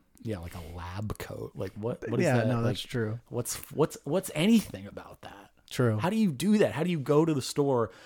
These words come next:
Speaker 1: But, "Yep, I'll do this." Like, dude, come on, man. Do something, you know? Th-, don't do it then. Just don't dre-, that's fine. You don't have to dress up. So, yeah, that, yeah.
Speaker 2: Man, now I'm thinking all the careers, like firefighter. You ever
Speaker 1: Nah,
Speaker 2: see
Speaker 1: I
Speaker 2: that
Speaker 1: mean, I
Speaker 2: shit?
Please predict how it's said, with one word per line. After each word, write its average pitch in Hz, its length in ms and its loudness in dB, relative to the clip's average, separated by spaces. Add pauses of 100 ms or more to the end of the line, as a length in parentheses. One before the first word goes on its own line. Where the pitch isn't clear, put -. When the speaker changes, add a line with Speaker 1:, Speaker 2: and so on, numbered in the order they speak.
(200)
Speaker 1:
But, 117 160 2
"Yep, 127 280 0
I'll 113 100 -6
do 113 160 -4
this." 110 320 -6
Like, 123 160 -8
dude, 202 220 0
come 220 260 2
on, 147 380 2
man. 151 340 -6 (400)
Do 208 140 0
something, 107 640 0
you 107 100 -6
know? 117 140 -2
Th-, 156 180 0
don't 220 220 4
do 277 180 6
it 339 140 2
then. 113 220 -2
Just 147 160 -6
don't 196 200 0
dre-, 196 140 -2
that's 190 180 0
fine. 226 180 -2
You - 20 0
don't 185 80 2
have 185 60 -2
to 170 80 -4
dress 147 260 0
up. 165 260 0 (640)
So, - 140 -2
yeah, 143 280 4
that, 123 200 -6 (240)
yeah. 104 300 -4 (320)
Speaker 2:
Man, 131 220 4
now 143 100 8
I'm 165 80 6
thinking 156 200 4
all 117 140 4
the 117 100 0
careers, 110 360 -2
like 110 140 -2
firefighter. 131 1000 2 (420)
You 156 80 8
ever 165 100 10
Speaker 1:
Nah, 160 60 6
Speaker 2:
see 165 80 8
Speaker 1:
I 139 40 10
Speaker 2:
that 123 200 8
Speaker 1:
mean, - 40 4
I 110 60 8
Speaker 2:
shit? 175 320 8